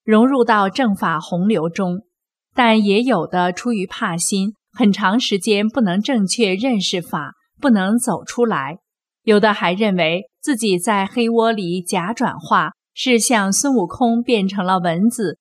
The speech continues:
飞进了铁扇公主的肚子里，是在用智慧保护其他同修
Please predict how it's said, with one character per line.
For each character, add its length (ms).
飞 240
进 220
了 160
铁 220
扇 280
公 240
主 200
的 140
肚 260
子 200
里， 280
是 200
在 180
用 260
智 240
慧 320
保 240
护 280
其 180
他 220
同 260
修 340